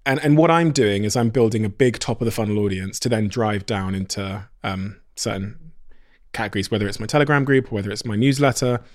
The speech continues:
or whether it's the podcast. And I consider those platforms that I've just named, those three, Telegram, like, newsletter and podcast,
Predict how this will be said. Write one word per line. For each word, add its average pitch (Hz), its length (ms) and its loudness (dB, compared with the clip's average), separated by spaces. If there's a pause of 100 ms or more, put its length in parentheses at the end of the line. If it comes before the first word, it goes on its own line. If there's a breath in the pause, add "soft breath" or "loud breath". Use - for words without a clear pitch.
(120)
or 120 120 -6
whether 110 240 4
it's 101 140 0
the - 80 -8
podcast. 127 540 0 (440 loud breath)
And 127 140 -2
I 143 120 6
consider 143 440 2
those 127 440 4 (200)
platforms 104 400 -2
that 113 80 -4
I've 101 80 -8
just 113 220 -4
named, 98 320 -4
those 104 220 0
three, 101 260 -4
Telegram, 98 640 -4
like, 110 200 -6
newsletter 104 500 -4
and 101 180 -10
podcast, 104 540 -8